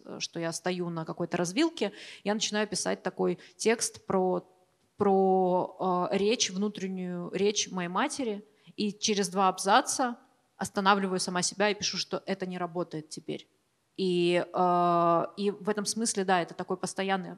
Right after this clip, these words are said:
постоянная попытка разобъективац-, разобъективации и выстраивания речи, э, с, ну, с неким субъектом внутри, м, внутри нарратива.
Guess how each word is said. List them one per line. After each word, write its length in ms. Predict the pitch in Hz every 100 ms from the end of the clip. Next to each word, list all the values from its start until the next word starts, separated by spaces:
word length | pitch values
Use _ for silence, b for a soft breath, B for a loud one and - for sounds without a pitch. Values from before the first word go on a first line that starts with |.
| -
постоянная 400 | - 196 190 180
попытка 580 | 175 - 269 - 220 196 B B B -
разобъективац-, 920 | 196 180 175 175 - 196 214 240 -
разобъективации 1200 | - 185 190 180 160 - 196 185 277 - 240 196
и 360 | 196 - 202 208 - -
выстраивания 720 | 170 170 - 196 190 180 175
речи, 540 | 175 196 - 170 165 170
э, 240 | 196 165 165
с, 480 | - - - 185 175 B B B B 190
ну, 180 | 185
с 140 | 160 -
неким 200 | 196 170
субъектом 480 | - 185 185 - 170
внутри, 400 | 165 160 175 175 170 -
м, 340 | 170 170 170
внутри 280 | 180 175 180
нарратива. 560 | 175 165 - 165 165